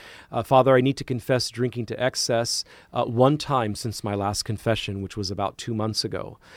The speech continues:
Uh, if, if you have never confessed drinking to excess, and so you're sharing this with the priest now in confession,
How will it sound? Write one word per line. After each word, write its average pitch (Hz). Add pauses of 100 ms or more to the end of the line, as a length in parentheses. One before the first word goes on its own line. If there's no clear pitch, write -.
(260)
Uh, 110
if, -
if 139
you 127
have 120
never 143
confessed 127
drinking 113
to -
excess, 113
and 110
so 120
you're 113
sharing 131
this 117
with 113
the -
priest -
now 120
in 113
confession, 117